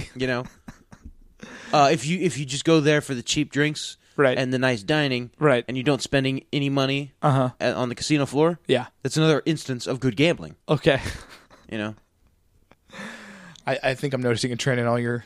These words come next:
Speaker 1: good gambling scenarios.
Speaker 2: As in people shouldn't gamble?
Speaker 1: Yeah.
Speaker 2: Yeah, exactly. It's stupid.
Speaker 1: What about scratchers, man?
Speaker 2: It's gambling.
Speaker 1: Yeah, yeah.
Speaker 2: Yeah.
Speaker 1: It's true. Those
Speaker 2: The
Speaker 1: are the stupidest things.
Speaker 2: it's the poor tax.
Speaker 1: I, it's, it, well, it really is. And in my head, every time I see somebody buying one of those, I'm like, "You're,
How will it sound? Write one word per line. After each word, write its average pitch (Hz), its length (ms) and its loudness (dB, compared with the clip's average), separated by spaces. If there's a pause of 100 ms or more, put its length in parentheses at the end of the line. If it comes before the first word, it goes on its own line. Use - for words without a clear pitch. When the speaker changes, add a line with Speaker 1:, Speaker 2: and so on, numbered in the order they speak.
Speaker 1:
good 135 160 -2
gambling 135 320 0
scenarios. 139 320 0
Speaker 2:
As 143 80 4
in 139 60 -2
people 156 240 2
shouldn't 131 260 -2
gamble? 135 400 0 (220)
Speaker 1:
Yeah. 180 200 2 (380)
Speaker 2:
Yeah, 120 260 2
exactly. 120 480 0
It's 113 120 -6
stupid. 135 480 -4
Speaker 1:
What 208 100 2
about 208 160 2
scratchers, - 420 -2
man? 120 240 -6 (420)
Speaker 2:
It's - 180 -2
gambling. 127 400 0 (260)
Speaker 1:
Yeah, - 100 -10 (100)
yeah. 147 460 -10
Speaker 2:
Yeah. 113 180 -6
Speaker 1:
It's - 180 -12
true. 147 340 -8
Those 156 240 4
Speaker 2:
The 151 40 -2
Speaker 1:
are 143 40 -8
the 143 60 0
stupidest 123 500 -6
things. 120 180 -14
Speaker 2:
it's 143 80 -6
the - 60 -4
poor 156 140 2
tax. 156 440 -2 (260)
Speaker 1:
I, 165 40 -12
it's, - 260 -10
it, 165 200 -4
well, 147 140 4
it 135 80 0
really 139 280 4
is. 123 260 2
And 165 140 0
in 175 220 -4
my 156 180 2
head, 135 300 2
every 127 180 2
time 131 180 -2
I 123 40 -4
see 135 140 -4
somebody 127 220 -6
buying 117 220 0
one 113 100 -4
of 110 40 -8
those, 110 120 -4
I'm 110 100 -6
like, 107 180 -6 (340)
"You're, 123 200 0